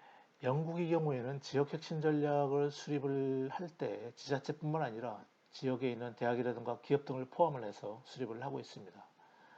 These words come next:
따라서 지역 실정에 맞는 독창적이고 혁신적인, 음, 방안을 도출해서 시행을 하고 있습니다. 또한 일본의 경우에는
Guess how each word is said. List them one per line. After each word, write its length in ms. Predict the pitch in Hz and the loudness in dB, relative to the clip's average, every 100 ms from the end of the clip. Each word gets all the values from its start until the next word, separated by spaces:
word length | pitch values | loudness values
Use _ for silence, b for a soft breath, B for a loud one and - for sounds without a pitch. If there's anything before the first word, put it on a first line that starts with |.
| B B B _ | B B B _
따라서 380 | 143 143 147 139 | 0 2 2 0
지역 260 | - 147 - | 2 0 2
실정에 320 | 160 165 143 | 0 0 0
맞는 320 | 123 107 107 | -2 -4 -4
독창적이고 760 | 131 - 135 127 117 107 107 | -4 -4 -4 -2 -2 -2 -4
혁신적인, 720 | 104 147 165 135 117 110 101 - | -6 -6 -2 -2 -2 -6 -10 -16
음, 300 | 196 120 113 - | -18 -16 -10 -4
방안을 540 | 110 107 98 110 143 - B B B B - | -2 -2 -4 -10 -12 -16 B B B B -12
도출해서 720 | 127 - 110 - 113 113 139 - 110 | -10 -6 -6 -4 -6 -6 -10 -14 -14
시행을 480 | - 131 117 110 113 | -10 -10 -8 -8 -6
하고 160 | 123 | -6
있습니다. 460 | 113 - 98 92 95 - _ _ _ - B B B B B | -8 -14 -18 -18 -20 -20 _ _ _ -20 B B B B B
또한 180 | 135 123 | -4 0
일본의 440 | 127 143 160 156 | 2 4 4 4
경우에는 600 | 147 143 127 107 110 127 | 4 4 2 -2 -8 -12